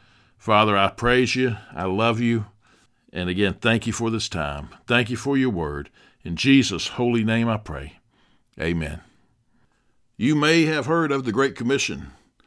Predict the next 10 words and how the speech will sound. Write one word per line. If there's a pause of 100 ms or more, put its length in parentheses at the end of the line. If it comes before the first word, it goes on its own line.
(320)
And
if
you
are
a
regular
listener (320)
to
this
program,